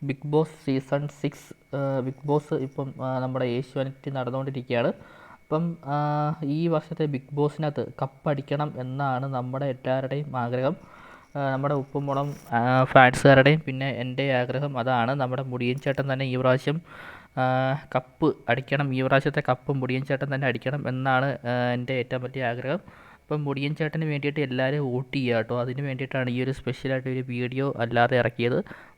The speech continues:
മുടിയൻ ചേട്ടന് വേണ്ടിയിട്ട് മാത്രം വോട്ട് ചെയ്യുക. ആ, മുടിയൻ ചേട്ടന് വേണം വോട്ട് ചെയ്യാൻ കേട്ടോ.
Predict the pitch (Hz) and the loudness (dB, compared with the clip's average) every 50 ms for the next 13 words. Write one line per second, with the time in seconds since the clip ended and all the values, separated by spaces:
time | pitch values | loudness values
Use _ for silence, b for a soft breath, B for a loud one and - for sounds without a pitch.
0 | _ - 139 131 135 139 143 143 147 151 147 - 151 151 151 147 139 135 139 135 | _ -6 -4 -4 -2 -2 -2 -2 -2 -2 -2 -2 -4 -4 -2 -2 -2 -4 -4 -4
1 | 147 143 139 127 123 123 123 - 139 143 143 127 120 120 123 - - - 131 120 | -4 -4 -2 -2 -2 -2 -4 -4 -6 -6 -4 -4 -4 -6 -6 -6 -4 -4 -2 -2
2 | 110 113 123 160 - - B B B B B B B B - 131 131 127 131 131 | 0 2 0 0 0 -4 B B B B B B B B 0 4 6 6 8 8
3 | 131 131 135 - 147 139 139 139 147 147 147 143 151 151 151 143 135 127 127 135 | 8 10 10 8 8 8 6 6 6 6 6 4 4 4 4 4 4 4 2 2
4 | 131 113 - 120 123 123 - 139 127 120 120 123 123 123 - 131 120 120 | -2 -6 -6 -8 -8 -8 -6 -4 -4 -2 -2 -2 -4 -4 -4 -6 -6 -6